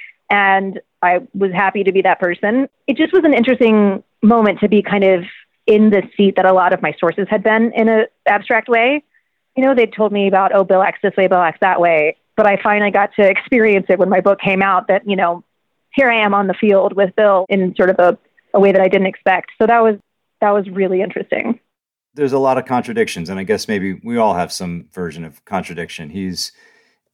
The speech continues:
Speaker 2: incredibly competitive. He seems challenging to work with. He's incredibly charitable in terms of giving. So there's a huge force for good there.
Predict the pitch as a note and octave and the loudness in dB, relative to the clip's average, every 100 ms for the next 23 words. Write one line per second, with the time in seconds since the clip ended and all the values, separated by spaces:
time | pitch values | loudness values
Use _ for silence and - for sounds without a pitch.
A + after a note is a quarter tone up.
0 | _ C3 A#2 - B2+ A#2+ A2+ A#2+ A2 G#2+ | _ -4 -4 -2 -2 -2 0 -2 -2 -6
1 | G2 G#2 F#2+ G2 G2 - - G2 - - | -4 -4 -2 -4 -6 -10 -20 _ -12 -6
2 | A2 G2+ F2+ - _ - _ _ _ _ | -4 -4 -6 -14 _ -20 _ _ _ _
3 | - - A3 A2+ G3+ G#2+ G3+ - G#2 F#2+ | -6 -2 0 0 -2 -2 -4 -4 -4 -2
4 | G2+ G2+ - - G2+ G2+ - - _ _ | -4 -4 -10 -10 -6 -6 -8 -20 _ _
5 | _ _ _ - A2 G2 F2 - - G#2 | _ _ _ -10 -8 -6 -6 -8 -10 -12
6 | - - A2 G2+ G2+ - F#2+ F#2 G2 G2 | -10 -4 -2 -2 -4 -4 -2 -2 -4 -8
7 | G2 _ _ _ F#2 G2 G2 F2 D#2+ G2+ | -14 _ _ _ -14 -8 -6 -6 -6 -6
8 | F#2 G2+ G2+ - _ - G2 F2+ F#2 F2+ | -4 -4 -8 -14 _ -12 -8 -6 -6 -8
9 | - G2+ - B2 A2 - G2 F#2+ - - | -10 -14 -10 -8 -8 -8 -6 -4 -6 -12
10 | _ _ _ _ _ _ - - E2+ G#2+ | _ _ _ _ _ _ -20 -14 -4 -2
11 | G#2 F2+ E2 D#2+ - | -2 -2 -4 -8 -14